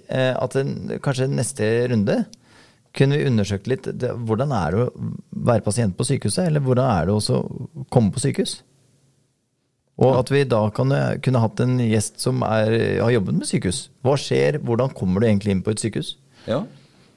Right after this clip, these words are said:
Speaker 2: Ja, vi, det var en
Speaker 1: Det
Speaker 2: god
Speaker 1: er jo
Speaker 2: idé.
Speaker 1: et av spørsmålene vi kan, eh,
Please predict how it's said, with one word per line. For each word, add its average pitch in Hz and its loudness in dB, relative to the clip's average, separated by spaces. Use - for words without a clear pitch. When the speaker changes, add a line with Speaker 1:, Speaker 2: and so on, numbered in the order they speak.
Speaker 2:
Ja, 151 4
vi, 262 0
det 196 2
var 156 2
en - -4
Speaker 1:
Det 147 4
Speaker 2:
god 156 6
Speaker 1:
er - 4
jo 107 4
Speaker 2:
idé. 120 4
Speaker 1:
et 113 0
av 117 2
spørsmålene 107 0
vi 120 0
kan, 101 -2
eh, 113 2